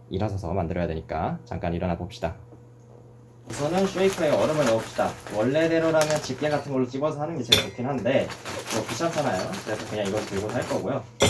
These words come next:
맨손으로 넣을 거고, 칵테일 같은 거 본격적으로 만드는 분들 같은 경우에는 저처럼 이렇게 볼얼음 쓰지 않고 본인들이 직접 얼려가지고 사용하고 그러는 것 같던데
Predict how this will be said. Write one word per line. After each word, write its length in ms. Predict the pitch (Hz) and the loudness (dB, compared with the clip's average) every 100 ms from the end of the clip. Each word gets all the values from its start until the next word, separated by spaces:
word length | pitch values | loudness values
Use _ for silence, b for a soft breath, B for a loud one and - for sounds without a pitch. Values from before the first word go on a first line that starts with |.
| - - | 4 -2
맨손으로 340 | 90 98 101 95 | -8 -6 -6 -4
넣을 200 | 87 - | -4 -4
거고, 320 | 95 80 85 165 - | -4 -4 -4 -6 -2
칵테일 240 | 240 220 | 2 4
같은 200 | 214 196 | 2 0
거 60 | 180 | -2
본격적으로 560 | 151 131 190 190 185 160 | 0 2 2 4 4 4
만드는 300 | 110 123 156 | 4 2 0
분들 280 | 147 131 | -2 2
같은 280 | 127 127 135 | 2 2 0
경우에는 580 | 127 120 110 101 117 101 | 0 0 0 -2 -2 -2
저처럼 320 | 123 131 127 | -2 2 2
이렇게 140 | 104 - | 0 -2
볼얼음 320 | 113 135 135 | 4 4 4
쓰지 240 | 143 139 | 0 0
않고 180 | 117 117 113 | 0 -2 -2
본인들이 360 | 113 127 123 | 0 0 0
직접 300 | - 113 104 | -2 -4 0
얼려가지고 840 | 95 120 147 147 127 127 123 120 120 | 0 2 2 2 0 0 2 2 2
사용하고 420 | 151 151 143 131 | 0 0 -2 -2
그러는 260 | 101 107 | -4 -4
것 80 | 190 | -6
같던데 420 | - 95 143 - | -4 -4 -2 -2